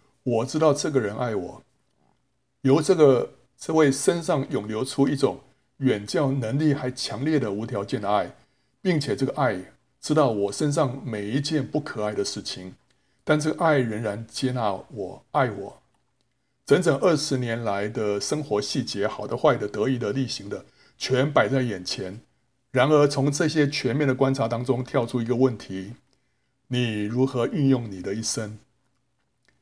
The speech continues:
最后我找到了我生命当中最引以为傲的一刻，我成为英籍童子军。同样的，似乎有一些话在这种我身旁的这一位涌了出来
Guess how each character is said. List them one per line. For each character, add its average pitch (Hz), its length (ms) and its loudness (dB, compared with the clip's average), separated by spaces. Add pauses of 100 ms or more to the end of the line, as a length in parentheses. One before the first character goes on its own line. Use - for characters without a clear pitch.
(300)
最 175 140 6
后 170 120 6
我 127 180 8
找 120 200 2
到 131 100 2
了 117 80 -2
我 101 100 0
生 123 140 -4
命 123 220 -4
当 120 200 -2
中 123 280 -2 (100)
最 139 280 2 (100)
引 127 160 -4
以 127 160 0
为 98 180 -4
傲 127 180 -2
的 101 120 -8
一 101 160 -10
刻， - 260 -6 (720)
我 135 180 6
成 131 300 -2
为 139 240 6
英 160 240 -2
籍 113 340 -4
童 131 200 -4
子 101 160 -6
军。 117 320 -6 (1400)
同 139 160 0
样 156 120 8
的， 120 160 4
似 - 160 2
乎 156 140 6
有 110 100 6
一 104 40 2
些 135 120 4
话 127 280 2
在 147 160 4
这 120 100 0
种 123 160 2
我 98 220 -4 (200)
身 143 300 2
旁 110 180 -4
的 110 80 -2
这 135 200 2
一 - 20 8
位 131 300 6
涌 95 180 -4
了 98 80 -4
出 - 180 -8
来 90 220 -6